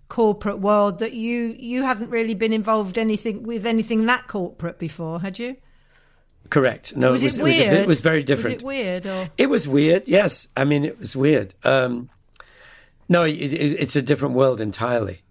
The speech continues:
Speaker 2: I remember, you know, when, when I first, they showed me my office and, you know, and I said, "Great," you know, there's,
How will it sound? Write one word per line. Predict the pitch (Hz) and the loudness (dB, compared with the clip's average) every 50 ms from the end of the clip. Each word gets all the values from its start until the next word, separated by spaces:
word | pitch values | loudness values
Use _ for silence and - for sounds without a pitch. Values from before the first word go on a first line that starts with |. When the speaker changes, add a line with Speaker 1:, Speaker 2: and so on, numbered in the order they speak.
| _ - - - - | _ -20 -18 -6 -4
Speaker 2:
I | 135 | -2
remember, | 135 139 151 156 139 147 | 0 2 2 2 2 0
you | 143 143 | 0 2
know, | 143 143 139 | 2 2 2
when, | 135 - - - - - | 0 -4 -6 -12 -16 -4
when | - 143 139 139 | 0 2 2 2
I | 139 | 2
first, | - - - 165 156 - - - - _ _ _ _ _ _ _ _ _ _ _ _ _ _ _ _ - | 2 2 2 2 2 2 0 -6 -8 _ _ _ _ _ _ _ _ _ _ _ _ _ _ _ _ 0
they | 135 135 139 135 131 - _ _ _ _ _ _ _ _ _ | 2 2 2 2 -2 -6 _ _ _ _ _ _ _ _ _
showed | - - 180 170 156 139 | -2 2 2 2 2 2
me | 156 147 | -2 0
my | 139 139 139 143 | 2 2 4 4
office | 151 165 160 - 120 110 - | 4 2 0 -4 -8 -6 -4
and, | 123 120 117 117 120 127 | -4 -4 -2 -2 -2 -2
you | 123 | -2
know, | 117 117 113 | 0 -2 -2
and | 110 107 107 | -2 -4 -4
I | 101 95 | -6 -6
said, | - - 104 - | -8 -8 -10 -4
"Great," | - 131 143 151 127 - - | 0 2 2 2 0 -4 -10
you | 104 104 | -10 -10
know, | 104 | -10
there's, | 98 101 104 - | -10 -12 -14 -14